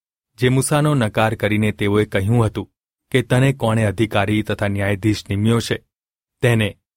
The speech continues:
જે સ્વર્ગદૂત તેને ઝાડવા મધ્યે દેખાયો હતો,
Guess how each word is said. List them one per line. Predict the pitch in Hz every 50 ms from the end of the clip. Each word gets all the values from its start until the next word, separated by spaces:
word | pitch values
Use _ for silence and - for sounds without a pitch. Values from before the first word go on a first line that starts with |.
| _ _ _
જે | 113 123 123
સ્વર્ગદૂત | - - - 127 127 131 120 127 120 123 127 123 117 -
તેને | - 107 107 107 107
ઝાડવા | 104 - - 101 101 104 104 107 107
મધ્યે | 104 104 101 98 92 - 113 104
દેખાયો | 101 101 98 92 - 107 110 104 95
હતો, | 101 101 - 110 92 -